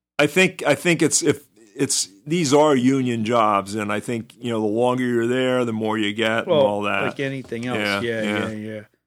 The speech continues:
Speaker 2: The highest paying railroad jobs, signal engineer, eighty-four thousand, a hundred seventy-one thousand.
Speaker 1: Okay.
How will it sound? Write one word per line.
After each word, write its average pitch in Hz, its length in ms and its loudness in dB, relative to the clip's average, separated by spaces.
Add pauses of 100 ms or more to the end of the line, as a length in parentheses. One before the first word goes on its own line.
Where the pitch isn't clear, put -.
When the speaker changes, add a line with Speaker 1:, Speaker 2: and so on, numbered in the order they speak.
(120)
Speaker 2:
The 127 100 -8
highest 165 380 0
paying 156 300 2
railroad 135 420 0
jobs, 110 680 -8
signal 165 480 -2
engineer, 117 720 -6 (800)
eighty-four 143 540 -2
thousand, 123 520 -2
a 113 60 -6
hundred 120 320 -8
seventy-one 117 680 -4
thousand. 113 680 -6 (120)
Speaker 1:
Okay. 110 400 -8